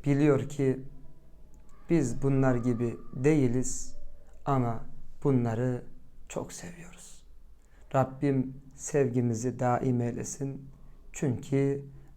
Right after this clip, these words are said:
el mer'u ma'a men ehabbe.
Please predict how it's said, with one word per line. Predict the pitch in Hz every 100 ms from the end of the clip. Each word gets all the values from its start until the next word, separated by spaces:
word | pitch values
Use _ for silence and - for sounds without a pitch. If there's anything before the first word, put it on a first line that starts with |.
| -
el | 147 127
mer'u | 117 120 135 123 117 147 156 165 - - - - 127
ma'a | 131 127 - 110
men | 110 120 127 127 120 - - -
ehabbe. | 117 - 127 -